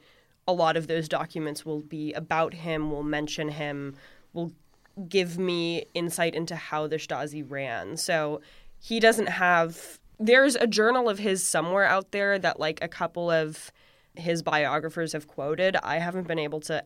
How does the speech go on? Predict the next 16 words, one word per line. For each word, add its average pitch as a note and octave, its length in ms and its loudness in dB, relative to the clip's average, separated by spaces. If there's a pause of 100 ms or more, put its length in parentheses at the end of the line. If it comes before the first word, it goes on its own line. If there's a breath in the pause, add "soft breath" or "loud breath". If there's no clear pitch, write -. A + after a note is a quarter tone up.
actually D#3 500 -4
find C#3+ 460 -8
it C4 160 -2
anywhere. D#4+ 680 0 (380 loud breath)
He G#3 260 -6
has, F#3+ 640 2 (300)
I G3+ 100 4
think, B3+ 200 -4
like, C4+ 180 -2
the G3+ 120 2
one E3+ 340 0
thing F3 320 -2 (240)
I D#3+ 200 2
have D#3+ 440 -2
that D#3+ 260 -8
he G3 760 -6